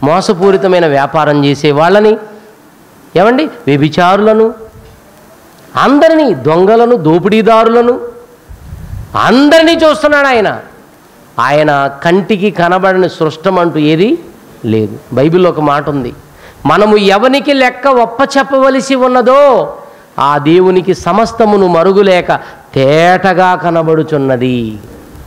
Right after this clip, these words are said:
తేటగా అందరినీ చూస్తాడండి ఆయన. అందుకే గుండెల్లో భయం పెట్టుకుని మనం బ్రతకాలి, ప్రియమైన దేవుని పిల్ల.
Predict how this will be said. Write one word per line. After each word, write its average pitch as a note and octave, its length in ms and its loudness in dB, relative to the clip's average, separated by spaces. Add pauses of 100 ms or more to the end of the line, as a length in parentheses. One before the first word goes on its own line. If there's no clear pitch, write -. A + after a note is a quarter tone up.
(500)
తేటగా A3 540 0 (1600)
అందరినీ C#4+ 440 2
చూస్తాడండి A3+ 560 0
ఆయన. D3+ 240 -2 (360)
అందుకే D#3+ 300 2 (420)
గుండెల్లో D#3+ 560 2
భయం C#3+ 360 -2
పెట్టుకుని D#3 420 -2
మనం C3 200 -2
బ్రతకాలి, B2+ 420 -2
ప్రియమైన A#2+ 360 -2
దేవుని A#2 320 -2
పిల్ల. A2+ 300 -6